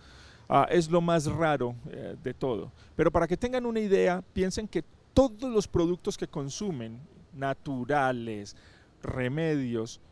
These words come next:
y medicamentos, y ojo a lo que les voy a describir, tienen un rango terapéutico. Cuando digo un rango, hay un límite inferior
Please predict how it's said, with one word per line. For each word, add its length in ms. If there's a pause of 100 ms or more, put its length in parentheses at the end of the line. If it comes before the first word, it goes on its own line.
(280)
y 80
medicamentos, 880
y 100
ojo 160
a 20
lo 120
que 80
les 160
voy 140
a 80
describir, 500
tienen 320
un 160
rango 440
terapéutico. 640
Cuando 260
digo 220
un 100
rango, 560 (720)
hay 240
un 320
límite 400
inferior 560